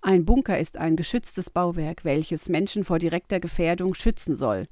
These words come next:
Sie sind meist aus Beton oder Stahl erbaut.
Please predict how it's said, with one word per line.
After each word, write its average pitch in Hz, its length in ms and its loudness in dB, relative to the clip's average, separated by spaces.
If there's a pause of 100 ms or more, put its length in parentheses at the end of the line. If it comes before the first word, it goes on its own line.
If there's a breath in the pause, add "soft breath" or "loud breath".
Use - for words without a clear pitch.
(240)
Sie - 180 2
sind 175 260 0
meist 165 300 0
aus 160 180 -2
Beton 170 440 2
oder 117 260 -4
Stahl 143 360 -2
erbaut. - 440 -4